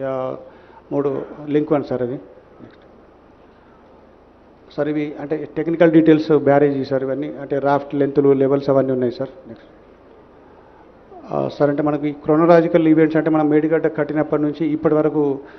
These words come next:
ఆ, జరిగినటువంటి ఈవెంట్స్ సార్ ఇవి. ఈ ఇన్సిడెంట్ జరిగింది సార్. అంటే, ఆ, ఇప్పుడు మనకు ఆ రోజు అక్టోబర్ ట్వంటీ ఫస్ట్ రోజు మొ-, ఫస్ట్ మనకి, ఆ, నైన్టీన్ ట్వంటీ ట్వంటీ వన్, ఆ, పియర్లు సింక్ అవ్వడం జరిగింది సార్ అది.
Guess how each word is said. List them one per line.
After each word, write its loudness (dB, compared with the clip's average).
ఆ, -2
జరిగినటువంటి 8
ఈవెంట్స్ 6
సార్ 2
ఇవి. -4
ఈ -2
ఇన్సిడెంట్ 2
జరిగింది 0
సార్. -2
అంటే, 0
ఆ, -2
ఇప్పుడు -4
మనకు 2
ఆ 6
రోజు 4
అక్టోబర్ 6
ట్వంటీ 2
ఫస్ట్ 2
రోజు 8
మొ-, 2
ఫస్ట్ -8
మనకి, -2
ఆ, -2
నైన్టీన్ 0
ట్వంటీ -2
ట్వంటీ -4
వన్, -2
ఆ, -4
పియర్లు 6
సింక్ 0
అవ్వడం 6
జరిగింది 2
సార్ -2
అది. -4